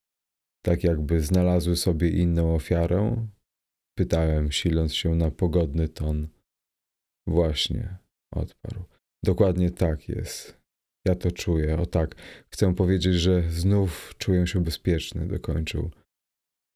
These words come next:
Przyjrzałem mu się z uwagą. Promienie słońca tworzyły na piasku nierównomierne, gorące plamy. Nie było wiatru.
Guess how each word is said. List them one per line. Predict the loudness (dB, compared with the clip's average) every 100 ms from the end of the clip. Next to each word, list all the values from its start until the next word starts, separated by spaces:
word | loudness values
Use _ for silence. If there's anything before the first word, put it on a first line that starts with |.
| -6
Przyjrzałem | 0 4 4 4 0
mu | 0
się | 0 2 2
z |
uwagą. | 2 2 2 0 -2 -4 -4 -8 _ _ _ _ _ -4
Promienie | 2 4 4 2 0
słońca | 0 0 2 0 0 -2
tworzyły | 0 0 2 2
na | 0 0
piasku | 2 0 2 0
nierównomierne, | 4 4 4 2 4 4 2 2 0 2
gorące | 2 2 0 0 0
plamy. | 0 0 0 0 -2 _ _ _ _ _ _ _ _ 0
Nie | 2
było | 4 2 2
wiatru. | -2 -2 -4 -8 -10